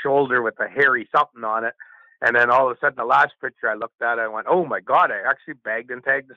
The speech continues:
Sasquatch with my trail camera." It's a blurry blob squatch, but you can see the two eyes, the nose,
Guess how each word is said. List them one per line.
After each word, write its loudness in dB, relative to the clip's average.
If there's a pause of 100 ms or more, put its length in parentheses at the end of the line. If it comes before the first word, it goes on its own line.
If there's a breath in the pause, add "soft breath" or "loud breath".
Sasquatch 0
with -16
my -6
trail 2
camera." -6
It's -14
a -2
blurry 2
blob 0 (100)
squatch, -4 (680 soft breath)
but 2
you -12
can -20
see -10
the -12
two 0
eyes, 4 (120)
the -10
nose, -2